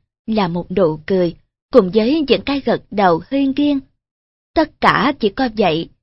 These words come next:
nhưng khiến tôi cảm thấy rất ấm cúng. Mỗi ngày tôi thường trò chuyện với một người đàn ông trung niên.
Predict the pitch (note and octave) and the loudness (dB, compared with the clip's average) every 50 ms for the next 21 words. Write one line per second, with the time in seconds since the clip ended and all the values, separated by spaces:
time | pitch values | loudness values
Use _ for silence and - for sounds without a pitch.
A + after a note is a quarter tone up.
0 | _ _ _ _ _ A#3 A#3 B3+ A#3+ A3+ G#3+ G#3 - D4+ D4 C#4 C#4+ A3+ G3 - | _ _ _ _ _ 0 2 2 2 2 -2 -2 -2 -2 0 0 0 0 0 0
1 | G3+ D#3 C#3+ G#3 - - B3+ B3 B3 C#4 D#4 D4+ - - - D4+ - - _ - | 0 -2 -2 -4 -8 -8 -4 -2 -2 -2 -2 -4 -6 -4 -4 -4 -4 -2 _ -2
2 | C4 B3 C#4 E4 F4 - - C#4 C4+ D4 F4+ G#4 G4+ _ _ _ _ _ _ _ | -2 -2 -2 -6 -8 -4 -2 -2 0 -2 -4 -6 -10 _ _ _ _ _ _ _
3 | _ _ _ _ _ _ _ _ _ _ _ _ _ _ - A3+ G#3+ F3+ G#3 C#4+ | _ _ _ _ _ _ _ _ _ _ _ _ _ _ 2 4 4 4 4 2
4 | D#4 C4 G#3+ F#3 E3+ E3+ E3+ - A3+ - G#3+ F#3+ E3 D#3 - A3 F#3+ F3+ D#3+ D#3 | 0 2 2 2 2 0 0 0 0 0 0 -4 -4 -4 -2 0 0 0 0 -2
5 | - G#3+ F3+ E3 F3 G3 - D4 C#4 A#3 - - - G3 F3+ E3 - F#3+ F3 D3+ | -2 -2 -2 -2 -2 -2 -2 0 0 0 -2 -2 -2 -4 -2 0 -2 -2 -2 -4
6 | D3+ - B3+ B3 A#3+ A#3 A#3 C4+ B3+ A#3+ A#3 C4 C4 C4+ B3+ | -2 -2 0 0 0 -2 -2 -4 -4 -2 -2 0 0 0 0